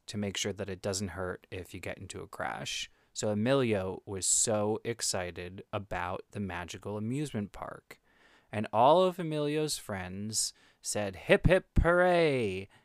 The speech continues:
And they thanked their substitute teacher, Miss Magic Mermaid Marie. Well,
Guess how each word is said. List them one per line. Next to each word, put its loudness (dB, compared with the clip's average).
And -2
they 0
thanked -2
their -6
substitute 0
teacher, -4
Miss -2
Magic -2
Mermaid 0
Marie. -8
Well, 4